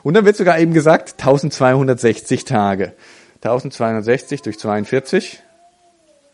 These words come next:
gibt dreißig. Also auch wieder ein Monat sind dreißig Tage. Und wenn man das eben rechnet, ein Jahr mit dreihundertsechzig Tagen,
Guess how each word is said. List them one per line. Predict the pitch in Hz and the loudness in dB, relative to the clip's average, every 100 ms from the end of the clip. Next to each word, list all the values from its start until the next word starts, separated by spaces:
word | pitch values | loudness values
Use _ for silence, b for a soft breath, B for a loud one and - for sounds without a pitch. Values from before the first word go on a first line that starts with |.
| _ _ _ _ _ _ | _ _ _ _ _ _
gibt | 113 - | -14 -6
dreißig. | 101 87 - - _ _ _ _ _ _ _ 359 349 339 349 381 427 440 427 403 381 349 339 339 349 _ _ _ _ b b b - | -6 -6 -12 -20 _ _ _ _ _ _ _ _ _ _ _ _ _ _ _ _ _ _ _ _ _ _ _ _ _ b b b -12
Also | 107 110 | -8 -2
auch | 120 151 | 0 2
wieder | 143 120 | 0 2
ein | 143 | 0
Monat | 165 151 165 | 2 2 0
sind | 165 139 123 | 0 -4 2
dreißig | 120 139 - 139 - - _ _ _ _ _ _ _ _ _ _ - | 4 4 2 -6 -8 -20 _ _ _ _ _ _ _ _ _ _ -14
Tage. | - 123 135 135 | -4 0 0 -2
Und | 117 | -2
wenn | 127 | 0
man | 147 | 2
das | 160 | 2
eben | 143 131 120 | 0 0 2
rechnet, | 135 - 190 190 127 | 2 2 -4 -2 -4
ein | 123 | -2
Jahr | 117 120 | 0 0
mit | 156 151 | -2 -4
dreihundertsechzig | 123 123 139 120 120 - 120 - | -2 -2 -2 -2 -4 -2 -8 -4
Tagen, | 113 113 135 185 | 0 2 2 -2